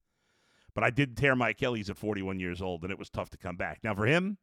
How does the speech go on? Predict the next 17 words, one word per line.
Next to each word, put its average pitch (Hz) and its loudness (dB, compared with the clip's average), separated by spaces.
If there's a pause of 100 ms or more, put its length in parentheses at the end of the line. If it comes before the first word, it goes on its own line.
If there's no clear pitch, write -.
(320)
should 110 -4
be 117 -2
easier, 95 -2
but 107 -4
it's - -12
not 139 4
easy. 95 -6
An 117 -2
Achilles 175 -2
is 113 -2
a 101 -4 (180)
tough - 6 (240)
thing 147 2 (280)
to 107 -4
bounce 117 0
back 104 -2
from, 90 -6